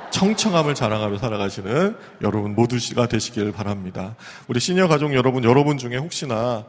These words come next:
과거에 상처가 있는 분들이 계시다면 그것을 붙들고 원망으로 살아가지 않으셨으면 좋겠습니다. "그럴 수도 있지. 아유, 그럴 수도 있어." 이렇게 너그러운 마음으로 품으면서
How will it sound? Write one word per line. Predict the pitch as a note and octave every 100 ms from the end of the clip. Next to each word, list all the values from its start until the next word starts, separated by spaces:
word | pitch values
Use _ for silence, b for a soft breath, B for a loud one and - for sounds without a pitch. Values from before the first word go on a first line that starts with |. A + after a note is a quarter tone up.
| B B -
과거에 | B2 A2+ B2 A#2+ B2
상처가 | G3 G3+ A3+ F#3+
있는 | C#3+ A#2+ A#2
분들이 | A2 A2+ A2
계시다면 | G2+ - F2+ F#2+ D3 B2+ F#2 - B B B
그것을 | - A#2+ B2+
붙들고 | B2 C3 - C#3 B2+ B2+ C#3+ E3 - B B B -
원망으로 | G2+ B2 C#3+ D3+ D3 C#3+
살아가지 | C#3 D3+ C#3+ C3+ A#2
않으셨으면 | G#2 G#2+ G2+ - G#2 G#2 G2+
좋겠습니다. | - B2 - F#2 F2+ A2 A#2 - _ B B B B B B
"그럴 | - C#3
수도 | C#3+ C3+ D3+
있지. | - - G#2+ A#2 B2+
아유, | B2 C#3 C#3 C3+
그럴 | C3+ C3
수도 | - C#3+
있어." | A2 - B2+ C3 - b b
이렇게 | C3 - C3+ C3+ C#3+ - B B B
너그러운 | A#2 A2+ B2+ B2+
마음으로 | A#2+ A2+ A2 A2+ A2+
품으면서 | - G3+ F3 G2 G2+ D3+ A#2+